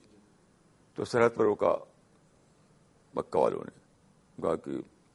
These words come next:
تم، تم یہاں ہمارے سے کمائی کر کے جو جا رہے ہو، اسے مت دے دو، ہم چھوڑ دیں گے تم کو۔ جب پہلے مدینہ پہنچے اور یہ رسول اللہ نے بتایا، ہاں، پر رب ہے صہیب، رب ہے صہیب، کہ صہیب کی تجارت کامیاب رہی، یعنی دینار دے کر اپنے آپ کو بچا لیا۔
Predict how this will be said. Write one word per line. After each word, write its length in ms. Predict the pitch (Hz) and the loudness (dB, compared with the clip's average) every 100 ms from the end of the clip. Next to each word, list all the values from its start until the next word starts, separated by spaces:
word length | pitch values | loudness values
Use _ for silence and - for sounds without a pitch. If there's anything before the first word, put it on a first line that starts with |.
| _ _ _ _ _ | _ _ _ _ _
تم، 160 | 87 95 - - | -2 -2 -4 -12
تم 60 | - | -6
یہاں 140 | 87 | -4
ہمارے 220 | 80 92 - | -2 -2 -4
سے 80 | - | -2
کمائی 260 | 71 104 | 2 4
کر 120 | 113 101 | 2 -2
کے 100 | 101 | -2
جو 100 | 80 | 4
جا 180 | 90 | 4
رہے 80 | 110 | 6
ہو، 80 | 90 | 2
اسے 80 | 98 | -2
مت 200 | 95 110 | -4 0
دے 100 | 156 | 2
دو، 140 | 135 | 0
ہم 60 | 120 | -4
چھوڑ 240 | - 147 | -2 -2
دیں 100 | 123 | -2
گے 100 | 101 | -6
تم 160 | 71 57 | -8 -12
کو۔ 140 | - - _ | -14 -16 _
جب 100 | - 80 - | -8 -6 -2
پہلے 300 | 90 107 104 | 0 0 0
مدینہ 420 | 60 71 101 107 - | -2 -6 -2 -2 -4
پہنچے 340 | 80 113 67 - - _ _ _ _ _ | -6 -6 -6 -8 -10 _ _ _ _ _
اور 200 | - 76 | -4 -2
یہ 180 | 90 92 | 0 0
رسول 400 | - - - 90 | -2 -8 -8 -4
اللہ 100 | 85 | -4
نے 60 | 71 | -6
بتایا، 400 | - 82 87 - - _ _ _ _ - | 0 4 4 2 -6 _ _ _ _ -4
ہاں، 120 | 98 | -2
پر 180 | 107 113 | 2 2
رب 220 | 123 131 | 4 6
ہے 120 | 143 131 | 4 4
صہیب، 340 | 135 147 139 | 4 6 6
رب 140 | 135 143 | 4 4
ہے 100 | 139 | 2
صہیب، 340 | 147 160 113 - _ _ _ _ _ _ _ _ _ _ _ _ _ _ _ _ _ - | 0 0 -2 -4 _ _ _ _ _ _ _ _ _ _ _ _ _ _ _ _ _ -8
کہ 80 | |
صہیب 560 | 104 110 123 123 - - | -2 4 4 4 -8 -14
کی 60 | - | -12
تجارت 420 | - 107 123 - | 4 8 8 8
کامیاب 380 | 110 123 131 98 | 6 8 6 4
رہی، 100 | 64 | -4
یعنی 580 | - _ _ _ - | -8 _ _ _ -12
دینار 400 | 87 110 123 147 | -4 2 6 6
دے 180 | 127 127 | 6 4
کر 80 | 135 | 4
اپنے 220 | 113 117 | 2 4
آپ 160 | 104 107 | 2 2
کو 80 | 98 | -2
بچا 260 | - 90 | -2 0
لیا۔ 260 | 55 - | -2 -6